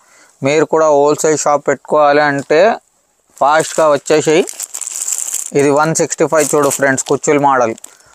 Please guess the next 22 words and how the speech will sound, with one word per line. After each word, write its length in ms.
టూ 120
ఫిఫ్టీకి 440
అయితే 440
కళ్ళు 280
మూసుకొని 420
అమ్ముకోవాలి. 540
యాభై 360
కన్నా 200
ఎక్కువ 280
డిజైన్స్ 440
ఇస్తాం 320
వీటిలో. 360
నెక్స్ట్ 280
ఇది 200
టూ 220
టోన్ 300
క్లాత్ 280
మీద 120
పార్టీ 400
వేర్ 180
ఐటమ్ 380
చూడు. 280